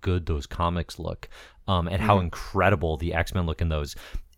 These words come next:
Speaker 1: It's pulling those designs and that style into four through seven, but I think there's a real drop-off comparatively.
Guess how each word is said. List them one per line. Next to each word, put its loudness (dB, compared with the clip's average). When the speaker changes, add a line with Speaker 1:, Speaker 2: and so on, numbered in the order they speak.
Speaker 1:
It's 6
pulling 6
those 8
designs 2
and 2
that -2
style 4
into 2
four 2
through 0
seven, 2
but 6
I 8
think 2
there's 4
a 4
real 4
drop-off 2
comparatively. -2